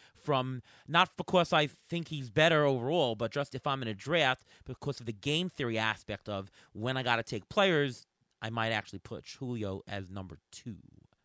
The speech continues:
Um, are there any specific stats that you need to get from the outfielders? Uh, we talked on the other show that stolen bases, um, almost all the stolen bases around are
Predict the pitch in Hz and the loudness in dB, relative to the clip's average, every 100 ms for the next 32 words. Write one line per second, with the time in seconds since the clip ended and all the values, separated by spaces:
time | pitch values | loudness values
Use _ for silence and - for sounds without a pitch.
0 | _ _ _ _ _ _ _ _ _ - | _ _ _ _ _ _ _ _ _ -2
1 | 147 151 147 151 - _ 175 208 277 330 | 4 6 6 2 -8 _ 0 2 0 0
2 | - - 175 180 - - 151 147 - - | -6 -6 -6 -8 -8 -4 2 2 2 -2
3 | 151 143 147 135 139 135 - 135 127 135 | -6 -6 -8 -8 -4 -4 -4 -6 -2 0
4 | 135 - 135 135 143 147 127 135 127 123 | -2 -2 -4 -2 -2 -4 -2 0 0 -2
5 | 127 156 143 139 135 127 - 139 123 120 | -4 -4 -4 -4 -4 -4 -2 0 0 0
6 | 113 113 - - _ - 208 185 160 151 | 0 -2 -8 -20 _ 2 6 6 6 4
7 | 165 - 127 110 - _ _ _ - 131 | 4 2 -4 -6 -10 _ _ _ -2 -2
8 | 127 160 151 - 208 196 175 - 160 147 | 0 -4 -6 -2 0 0 0 0 0 2
9 | 143 127 120 123 123 113 110 | 0 -2 -4 0 0 0 -2